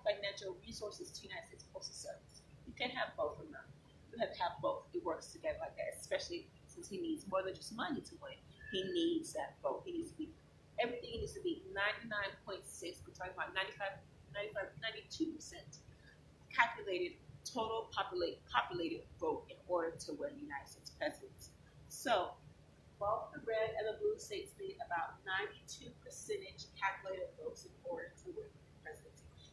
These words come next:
It's usually about ninety-one, ninety-two percent every four years, but they need that above ninety-one, ninety-two percent in order to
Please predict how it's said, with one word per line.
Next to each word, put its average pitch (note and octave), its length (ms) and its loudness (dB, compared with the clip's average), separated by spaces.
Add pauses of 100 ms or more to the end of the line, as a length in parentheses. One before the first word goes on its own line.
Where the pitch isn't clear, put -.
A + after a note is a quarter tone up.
(140)
It's G#3+ 220 6
usually D4+ 340 4
about F#3 540 2
ninety-one, F#3+ 500 0
ninety-two F#3 400 -4
percent - 400 -4 (320)
every G3+ 240 6
four - 220 0
years, - 320 2 (320)
but F3+ 160 0
they E3+ 320 -2
need A3+ 400 -2 (160)
that - 160 0
above F3+ 640 2 (160)
ninety-one, F3 880 4
ninety-two F3 640 0
percent - 480 -6
in - 160 -20
order F3+ 240 6 (160)
to F4 60 4